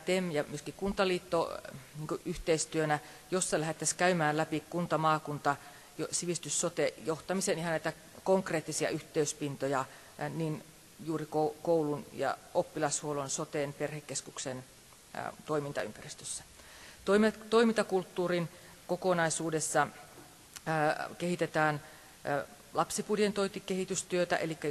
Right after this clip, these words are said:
menojen seurannan välineitä si-, sillä tavalla, että sekä kunnan että maakunnan lapsiin kohdistuvat panostukset pystyttäisiin seuraamaan kokonaisuutena. Ää, lasten hyvinvoinnin seuranta, indikaattoritiedon kehitystyötä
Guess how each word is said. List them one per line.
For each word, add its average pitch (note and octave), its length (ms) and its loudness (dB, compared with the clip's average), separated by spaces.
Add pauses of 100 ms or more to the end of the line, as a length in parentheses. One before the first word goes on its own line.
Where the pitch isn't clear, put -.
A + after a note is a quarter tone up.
(120)
menojen F#3+ 420 0
seurannan F3 480 -2
välineitä E3 500 0
si-, E3 200 -2 (140)
sillä E3+ 240 0
tavalla, D3+ 300 4
että - 120 -6
sekä E3 200 0
kunnan E3+ 420 0
että D3+ 300 -2 (100)
maakunnan D#3+ 580 2 (340)
lapsiin E3 540 2 (220)
kohdistuvat F3 560 2
panostukset F3+ 600 2
pystyttäisiin D#3 640 -2
seuraamaan D3+ 720 2
kokonaisuutena. F#3+ 840 -2 (760)
Ää, D3 200 6
lasten F3+ 340 0
hyvinvoinnin F3+ 360 0
seuranta, G3+ 520 2
indikaattoritiedon F3 920 -2
kehitystyötä E3 760 -2